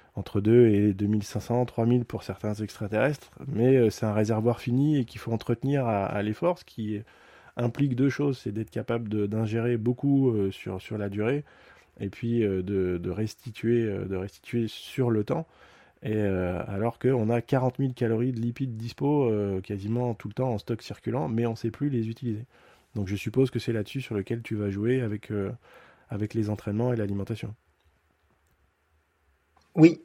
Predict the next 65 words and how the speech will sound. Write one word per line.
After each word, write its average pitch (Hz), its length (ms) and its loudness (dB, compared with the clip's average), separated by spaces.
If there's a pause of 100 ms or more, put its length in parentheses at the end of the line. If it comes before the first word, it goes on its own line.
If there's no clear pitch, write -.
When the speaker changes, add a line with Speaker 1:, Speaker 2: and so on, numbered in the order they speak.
Speaker 2:
exact. 143 480 2 (220)
Euh, 127 520 -2
bah, 123 120 4
comme 139 160 -4
j'ai 135 140 -4
dit, 147 100 2
alors, 120 320 -4 (1080)
c'est - 200 -4
vrai 135 120 6
que - 60 -8
moi 139 100 0
je - 40 -4
suis 117 140 -4
pas, 139 300 0 (100)
euh, 117 300 -6
je - 80 -10
suis - 160 -10
pas 131 180 2
un 131 40 0
fan 127 280 -6
de 113 440 -2
low 113 180 2
carb, 117 360 -4
euh, 107 220 -2
cent 110 220 -6
pour 113 160 -4
cent 113 160 -8
low 110 120 -4
carb. 127 380 -2 (420)
Euh, 107 160 -8
je - 80 -12
suis - 140 -12
pas 117 180 0
un 117 60 0
fan 123 300 0
de 110 260 -4
cent 110 240 -4
pour 113 160 -4
cent 110 340 -6
high 107 140 0
carb. 123 340 -4 (240)
Alors 110 220 2
même 117 160 -4
c'est - 140 -4
vrai 117 120 0
que 120 60 -12
dans 113 100 -4
mes, 110 220 -4
euh, 104 180 -4 (880)
dans 120 180 0
mes 113 160 0
posts, 127 440 4
euh, 110 220 0
on 113 160 -6
peut, 120 500 0
<laughs> - 520 2
on 123 120 -2
peut 127 120 -2
penser 123 380 -6
que 120 120 -2
je - 60 -8
suis 110 540 -6
high 113 180 2
carb, 120 320 0
euh, 110 220 -4